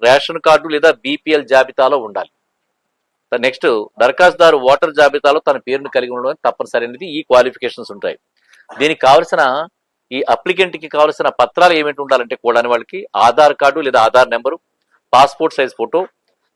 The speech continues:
జాబ్ కార్డు లేదా జాబ్ కార్డు నెంబర్. ఒకవేళ ఎవరికైనా జాబ్ కార్డు లేనట్టయితే ఆ జాబ్ కార్డు ప్రొవైడ్ చేసే కార్యక్రమాన్ని భారతీయ జనతా పార్టీ తరపు నుంచి మా ఎనకోటి దొరగారు గాని, అలాగే మా ప్రసాద్ గారు గాని, జాబ్ కార్డు లేదు అంటే జాబ్ కార్డు మెయిన్ క్వాలిఫికేషన్,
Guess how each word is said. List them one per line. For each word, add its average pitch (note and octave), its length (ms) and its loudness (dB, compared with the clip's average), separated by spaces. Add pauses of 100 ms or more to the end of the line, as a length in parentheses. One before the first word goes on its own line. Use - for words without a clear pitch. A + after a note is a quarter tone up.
జాబ్ C3 340 4
కార్డు E3+ 400 2
లేదా D3+ 260 2
జాబ్ C3+ 380 2
కార్డు C3+ 160 0
నెంబర్. G#2+ 300 -8
ఒకవేళ D3 480 2 (380)
ఎవరికైనా D#3+ 440 0
జాబ్ C3 400 2
కార్డు E3 180 0
లేనట్టయితే C#3+ 600 -4 (400)
ఆ B2+ 80 6
జాబ్ C#3 420 4
కార్డు F3+ 180 2
ప్రొవైడ్ D#3 340 2
చేసే D3 180 -8
కార్యక్రమాన్ని C#3 600 0
భారతీయ C#3+ 320 0
జనతా D3 220 0
పార్టీ C#3 300 -2
తరపు B2 220 -2
నుంచి B2 400 -12 (460)
మా B2+ 200 2
ఎనకోటి C#3+ 360 0
దొరగారు C#3 400 4
గాని, D3 280 2
అలాగే C#3 340 0
మా C3 80 0
ప్రసాద్ C#3 360 0
గారు C#3 180 2
గాని, C#3 300 -2 (440)
జాబ్ E3+ 360 4
కార్డు F3+ 260 4
లేదు D#3 380 -2
అంటే D#3+ 200 -4
జాబ్ C#3 320 4
కార్డు F#3 520 0 (100)
మెయిన్ D#3 460 -6
క్వాలిఫికేషన్, D3 760 0